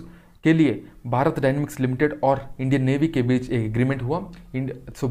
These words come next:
बीडीएल will be constructing and supplying the Varnastra torpedoes to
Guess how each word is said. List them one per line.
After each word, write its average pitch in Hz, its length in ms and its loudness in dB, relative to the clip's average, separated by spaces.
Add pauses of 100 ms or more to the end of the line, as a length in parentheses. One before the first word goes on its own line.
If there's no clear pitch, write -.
बीडीएल 143 340 6
will 131 180 4
be 131 120 -4
constructing 151 500 -2
and 151 160 -4
supplying 185 580 2
the 131 140 0
Varnastra 147 400 0
torpedoes 127 400 0
to 247 100 0